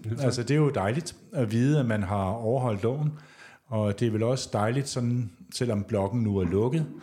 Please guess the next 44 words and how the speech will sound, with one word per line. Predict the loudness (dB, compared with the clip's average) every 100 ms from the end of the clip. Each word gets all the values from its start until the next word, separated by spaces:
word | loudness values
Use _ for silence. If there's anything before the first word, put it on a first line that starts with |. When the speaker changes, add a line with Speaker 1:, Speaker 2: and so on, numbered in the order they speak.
| -20 -18 -4
Speaker 2:
at | -2 0
du | 0
har | 0
fået | 0 0
anerkendt, | 2 0 0 -2 -2
at |
du | -4
faktisk | -4 -4 -4 -6
bidrog | -4 -2 0 -2 -2
på, | -2 0 -2 -8 _ _ _ _
på | 0
lige | 2 2
vis | 0 -2
som | -4 -4 -2
andre | -4 -2
medier | 0 0 -2 -6
til | -4 -2 0
meningsdannelsen | 0 0 -2 -2 -2 -2 -2 -2
og | -2 -4 -4 -4 -4
til | -4 0
nyhedsformidlingen | 0 0 -2 -4 -4 -6 -6
i |
Danmark. | -8 -8 -8 -12 _ -18 -18 -18 -8
Og | -2
det | 0
synes | 0 -2
jeg, | -4
at | -4
jeg | -10 -12
var |
sig | -12 -8
også | -2 0
godt, | 0 0
du | -4
kan | -8
være | -10 -10
lidt | -10
stolt | -8 -8 -6
af. | -8 -10 _ _ _ -18 -16 -18 -18 0
Øh, | 2 4 2 -2
så | -6 -6
tillykke | 0 0 0
med | 0
det. | 0 0